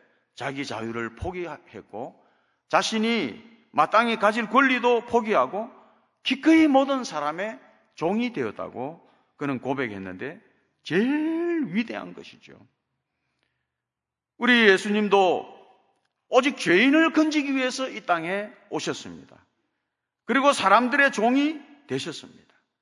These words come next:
예수님을 보면 평범 이하로 이렇게 자신을 낮추어가지고 누구나 부담 없이 다 다가올 수 있도록. 그래서 예수님 주변에는 어린이들도 많이 왔고, 병든 사람들이 많이 찾아왔고,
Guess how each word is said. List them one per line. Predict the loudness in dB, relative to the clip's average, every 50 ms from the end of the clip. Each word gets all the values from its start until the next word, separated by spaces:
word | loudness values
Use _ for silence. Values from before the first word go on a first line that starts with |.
| _ _ _ _ _ _ _ _ _ _ _ _ 2
예수님을 | 2 2 2 2 0 0 2 2 0 0 0
보면 | 0 -2 0 -2 -6 -6 -2
평범 | -2 -2 0 0 -2 -2 -2 -2 -4 -4
이하로 | 0 2 2 2 2 0 0 0 0 -2 -4 -8 -14 -20 -20 -20 _ _ _ _ -12
이렇게 | -8 -8 -6 -2 -2 -2 0 -2 -4 -8 -14 -20 -20 _ _ -2
자신을 | -2 0 0 0 -2 -2 0 2 2
낮추어가지고 | 2 0 0 0 0 0 0 0 -4 -6 -6 -10 -10 -10 -12 -12 -14 _ _ _ _ _ _ _ _ -14
누구나 | -6 -4 -2 2 2 4 4 4 2 2
부담 | 0 0 0 2 0
없이 | -2 -4 -6 -12 -12
다 | -12 -12 -12 -10 -10 -10 -12 -14 -16 -16 -16 -18 -14 -2
다가올 | 0 0 0 0 -2 -6 -6 -8
수 | -10 -14 -16
있도록. | -16 -14 -14 -14 -14 -14 -16 _ _ _ _ _ _ _
그래서 | -2 -2 0 0 2 2
예수님 | 0 2 0 -4 -4 -4 -4
주변에는 | -6 -2 0 0 0 0 -2 -2 -4 -8 -8 -6 -4
어린이들도 | -2 -2 0 0 -2 -2 -2 -4 -4 -4 -6 -6 -6
많이 | -6 -8 -6 -6 -6
왔고, | -4 -4 -4 -6 -6 -8 -8 -8 -8 -10 -18 _ _ _ _ _ _ 0
병든 | 2 2 4 4 2 2 0 0
사람들이 | 0 0 0 0 0 -2 -8 -10 -8 -4
많이 | -2 -2 -2 -2 -4
찾아왔고, | -10 -8 -8 -4 -2 -2 0 0 -2 -4 -6 -8 -10 -10 -10 -12